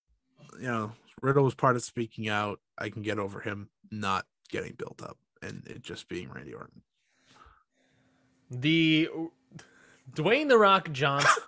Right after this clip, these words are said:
Speaker 1: <laughs>
Speaker 2: twenty-fifth anniversary Battle Royal,
Speaker 1: Oh, this
Speaker 2: sponsored,
Speaker 1: is so bad.
Speaker 2: sponsored by Pizza Hut. Omos wins the match. Blue Chipper Omos, who needs
Speaker 1: Not only
Speaker 2: to
Speaker 1: did
Speaker 2: win.
Speaker 1: Blue,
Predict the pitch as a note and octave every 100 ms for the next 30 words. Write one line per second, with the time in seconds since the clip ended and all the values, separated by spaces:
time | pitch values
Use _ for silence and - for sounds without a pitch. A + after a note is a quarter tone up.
0 | _ - _ - - - - - D3 E3
1 | F#3 D3 E3+ D3+ - C#3+ C#3+ B2+ C3 C3
2 | - B2 A#2+ A2+ G#2+ G#2+ - _ - C#3
3 | D3+ C#3 B2 A2+ G#2+ G#2 G2 - - G#3
4 | D4+ F3+ F3 E3 G#3 G3+ - E3+ D3+ C#3
5 | A2 D#2+ E2 - - - G#3 C4+ D#4 G3
6 | - - - - - D3 D3 - G3 G3
7 | D3 G2+ F#2+ - _ _ _ _ _ _
8 | _ _ _ _ _ _ _ _ _ _
9 | _ _ _ D3+ G3 A3 C3+ G2 - -
10 | - _ _ C3 C#3+ D3 C#3+ C3+ B2+ B2+
11 | - A#2 D#3 F#3 A3+ - - G#3+ - G3
12 | F3+ D3+ D#3+ D3+ B2 A#2 - - - _
13 | _ _ _ - B2 D3 G3+ C4+ C#4+ A#3
14 | G3 D3 G3 G3+